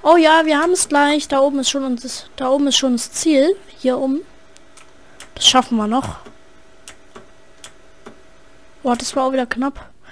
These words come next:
Hier dürfen wir, denke ich mal, die hellblauen Dinger nicht berühren. Boah, schaut mal, hier haben wir einen wunderschönen Ausblick auf das ganze Obby. Das habe ich alles schon gemacht. Also, das hat jetzt ziemlich lang gedauert.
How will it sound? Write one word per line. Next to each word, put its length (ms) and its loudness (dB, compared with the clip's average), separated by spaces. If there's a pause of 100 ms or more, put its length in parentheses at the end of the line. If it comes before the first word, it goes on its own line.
(160)
Hier 160 2
dürfen 260 -2
wir, 80 4
denke 160 0
ich 100 -10
mal, 100 -2
die 160 0
hellblauen 500 2
Dinger 200 -2
nicht 240 -4
berühren. 400 0 (3500)
Boah, 260 8
schaut 220 6
mal, 60 6
hier 100 6
haben 80 6
wir 60 8
einen 100 8
wunderschönen 380 6
Ausblick 260 -2
auf 120 2
das 140 -4
ganze 340 2
Obby. 280 0
Das 200 -2
habe 120 0
ich 140 -4 (180)
alles 280 6
schon 160 0
gemacht. 360 2
Also, 280 -2 (680)
das 160 -2
hat 140 2
jetzt 340 -4
ziemlich 340 4
lang 200 -2
gedauert. 540 0